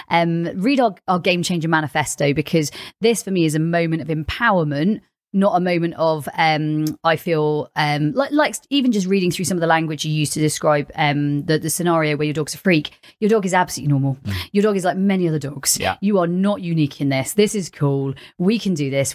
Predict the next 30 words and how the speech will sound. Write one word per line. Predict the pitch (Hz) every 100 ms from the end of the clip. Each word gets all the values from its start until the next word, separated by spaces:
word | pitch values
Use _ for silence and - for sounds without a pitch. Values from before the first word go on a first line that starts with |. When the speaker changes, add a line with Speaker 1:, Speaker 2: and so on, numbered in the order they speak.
| -
Speaker 1:
Tom | - 233
and | 208
I |
have | 175
seen | 160 151
thousands | - 208 214 165 151
of | 151
dogs | 147 147
like | 123
this | 139
before, | - - 180 170 165
and | 180
I'm | 185
sure | - 190
we'll | 185
see | 202
many | 196 202
more | 202 208
Speaker 2:
Yeah. | 240
Speaker 1:
thousand. | 240 202 202 - _
Speaker 2:
Yeah, | 135 131 - -
absolutely. | 123 - 120 120 113 120 117 _ _ -
Final | 165 160 156 151 147 143
tip | - - 127 95 - - -
is | 123 123 113
that | 139 131
if | 139
something | - 170 175 185 170 139
does | 147 139 165
not | 160 -